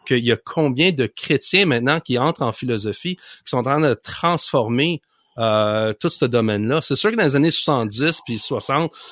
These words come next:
tu sais, des Bertrand Russell, des gens comme ça, c'était des, des athées, puis ils poussaient leurs idées. Mais ça, ces choses-là, ça fait balancier. À un moment donné, ce qui arrive, c'est qu'il y a un certain manque, puis, euh, des penseurs de qualité qui cherchent la vérité, à un moment donné, ils vont sortir avec des perles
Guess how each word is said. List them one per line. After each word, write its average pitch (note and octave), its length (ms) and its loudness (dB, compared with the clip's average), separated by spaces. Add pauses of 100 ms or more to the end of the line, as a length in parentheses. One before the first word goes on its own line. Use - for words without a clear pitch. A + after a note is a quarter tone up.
(240)
tu C3+ 100 2
sais, C3 60 2
des A#2+ 140 2
Bertrand B2+ 440 4
Russell, B2 420 2
des C3 80 0
gens B2+ 220 0
comme G#2+ 220 -2
ça, D#3+ 180 0
c'était C#3+ 340 -2
des, A2+ 280 0
des A2+ 240 0
athées, C3 480 2 (320)
puis B2 140 -4
ils A2+ 40 -4
poussaient - 300 -2
leurs A#2 280 2
idées. B2 340 -2 (380)
Mais E3+ 260 6
ça, - 260 0
ces - 180 0
choses-là, G3 300 2
ça - 120 -6
fait E3+ 140 0
balancier. C#3 760 0 (280)
À B2+ 60 0
un - 20 2
moment D3 300 4
donné, D#3+ 240 2
ce - 100 -6
qui D3 80 2
arrive, C#3+ 320 0
c'est - 160 -2
qu'il D#3 160 0
y C#3 120 2
a B2+ 60 4
un B2 80 2
certain D#3 420 -2
manque, C3 400 -2 (380)
puis, C3+ 440 -4
euh, A#2 480 4 (520)
des C3+ 120 4
penseurs D#3 420 2
de F3+ 80 4
qualité E3 600 0
qui C#3+ 260 -4
cherchent - 340 0
la C#3+ 80 2
vérité, A#2+ 540 0
à - 20 0
un C#3 40 0
moment A#2+ 240 0
donné, A#2 240 0
ils D#3 120 -2
vont A#2 140 -2
sortir C#3+ 380 -2
avec A#2 200 0
des G#2+ 160 -2
perles E3 340 0